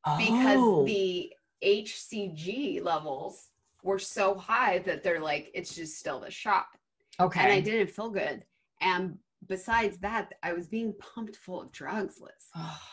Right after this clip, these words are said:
Speaker 2: Like, major drugs, because I, they, I was dying
Speaker 1: Mm-hmm.
Speaker 2: because
Speaker 1: Mm-hmm.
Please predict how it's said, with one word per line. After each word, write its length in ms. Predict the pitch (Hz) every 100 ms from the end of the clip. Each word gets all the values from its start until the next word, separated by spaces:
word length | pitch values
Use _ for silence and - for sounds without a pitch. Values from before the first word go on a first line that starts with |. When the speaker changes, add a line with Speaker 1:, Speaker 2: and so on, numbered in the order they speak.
| - - _ _ _ _ _ -
Speaker 2:
Like, 180 | 180 185
major 380 | 190 214 202
drugs, 480 | - - 170 - 175 _ _ _ _
because 600 | 196 185 214 151 151 - _ _ _ _ _ _
I, 320 | - 185 - 160 -
they, 300 | 202 190 190 -
I 180 | 185 185
was 240 | 175 165
dying 800 | 127 160 185 180 131 - - - - _ 165
Speaker 1:
Mm-hmm. 220 | 170 170
Speaker 2:
because 520 | 190 180 196 170 170
Speaker 1:
Mm-hmm. 220 | 202 226